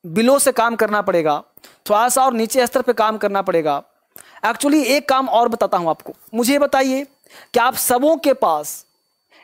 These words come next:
डीएसएल का इंग्लिश का किताब है? जो दस बारह किताब मैं देता हूँ, वो सारा किताब है आप सबके पास?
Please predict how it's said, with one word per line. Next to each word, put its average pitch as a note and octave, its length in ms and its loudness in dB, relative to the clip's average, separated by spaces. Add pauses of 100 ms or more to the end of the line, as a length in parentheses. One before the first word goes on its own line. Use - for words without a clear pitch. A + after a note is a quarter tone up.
डीएसएल C#4 600 0
का D3+ 360 0 (840)
इंग्लिश A#3+ 320 2
का B3+ 140 0
किताब A#3 340 -2
है? G#3 200 -2 (640)
जो G#3 120 2
दस G#3+ 200 0
बारह A3 280 2
किताब A3+ 340 0
मैं A3+ 120 0
देता G#3 240 2
हूँ, F3+ 280 -6 (400)
वो G3+ 80 0
सारा A3+ 280 2
किताब A#3 340 0
है G#3 60 0
आप A3+ 120 -2
सबके A#3 160 -4
पास? - 280 -4